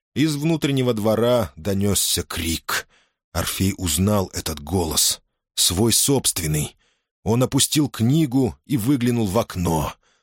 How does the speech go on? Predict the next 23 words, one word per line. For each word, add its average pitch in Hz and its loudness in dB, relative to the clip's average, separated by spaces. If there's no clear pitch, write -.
Корни 160 2
смоковницы 139 0
вырвались 98 2
из 92 0
земли 98 2
между 95 0
камнями, 107 2
которыми 110 0
был 95 0
вымощен 95 0
двор, 92 0
и 131 2
опутали 139 0
ноги 101 2
двойника. 85 0
Они 123 2
действовали 160 0
мягко, 151 0
но 92 -2
как 90 -4
двойник 107 0
не 98 0
вырывался 98 0